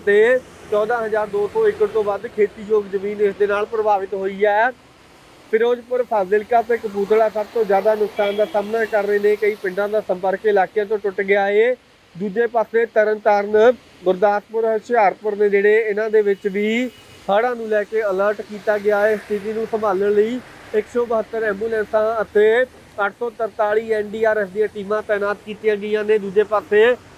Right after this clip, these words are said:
ਯਮੁਨਾ ਨਦੀ ਉਫਾਨ ਤੇ ਚੱਲਦੀ ਹੈ ਅਤੇ ਉਸ ਦੇ ਵਿੱਚ ਹਥਨੀ ਕੁੰਡ ਬਰਾਜ ਦੇ ਗੇਟ ਨੇ ਜਿਹੜੇ ਉਹ ਖੋਲ੍ਹੇ ਜਾਂਦੇ ਨੇ। ਇਸੀ ਤਰ੍ਹਾਂ ਮਹਾਰਾਸ਼ਟਰ ਦੇ ਵਿੱਚ ਵੀ ਭਾਰੀ ਬਾਰਿਸ਼ ਆ ਜਿਹੜੀ ਉਹ ਹੋ ਰਹੀ ਹੈ ਅਤੇ ਜਨਜੀਵਨ ਅਸਤ ਵਿਅਸਤ ਹੋ ਗਿਆ ਹੈ। ਫਲਾਈਟਾਂ ਅਤੇ ਰੇਲਾਂ ਤੱਕ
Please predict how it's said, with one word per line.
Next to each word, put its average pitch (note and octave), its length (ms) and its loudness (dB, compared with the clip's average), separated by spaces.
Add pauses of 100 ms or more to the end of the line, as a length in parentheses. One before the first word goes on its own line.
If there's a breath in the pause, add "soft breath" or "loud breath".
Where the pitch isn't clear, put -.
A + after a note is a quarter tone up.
(140)
ਯਮੁਨਾ B3 340 0
ਨਦੀ A3 280 -4
ਉਫਾਨ G3+ 360 0
ਤੇ A3+ 160 0
ਚੱਲਦੀ G#3 460 -2
ਹੈ A3 260 -2
ਅਤੇ A3 240 2
ਉਸ G3+ 200 2
ਦੇ G#3 120 2
ਵਿੱਚ G#3+ 420 4 (360)
ਹਥਨੀ G#3 220 -6
ਕੁੰਡ G#3+ 220 -4
ਬਰਾਜ G3+ 420 2 (100)
ਦੇ G#3+ 120 6
ਗੇਟ G3+ 320 0
ਨੇ A3 60 2
ਜਿਹੜੇ G#3+ 220 4
ਉਹ G#3+ 140 0 (100)
ਖੋਲ੍ਹੇ G#3+ 260 0
ਜਾਂਦੇ G#3 300 2
ਨੇ। A3 240 4 (280)
ਇਸੀ G#3+ 200 -4
ਤਰ੍ਹਾਂ A3+ 260 -2
ਮਹਾਰਾਸ਼ਟਰ G3 560 -4
ਦੇ A3 140 -6
ਵਿੱਚ G#3 200 -8
ਵੀ G#3+ 120 -6
ਭਾਰੀ G3+ 340 0
ਬਾਰਿਸ਼ F#3 440 0
ਆ G#3 80 0
ਜਿਹੜੀ G3 240 -2
ਉਹ G3+ 140 4
ਹੋ F#3+ 180 -2
ਰਹੀ G3+ 200 0
ਹੈ G3+ 160 0
ਅਤੇ G3+ 220 -2
ਜਨਜੀਵਨ F#3+ 520 -4 (540)
ਅਸਤ G3+ 140 -6
ਵਿਅਸਤ G3+ 400 -4
ਹੋ G3+ 240 0
ਗਿਆ G#3 280 2
ਹੈ। A#3 100 -2
ਫਲਾਈਟਾਂ G3+ 600 -2
ਅਤੇ G3+ 240 2
ਰੇਲਾਂ A3+ 380 2
ਤੱਕ G3+ 600 -2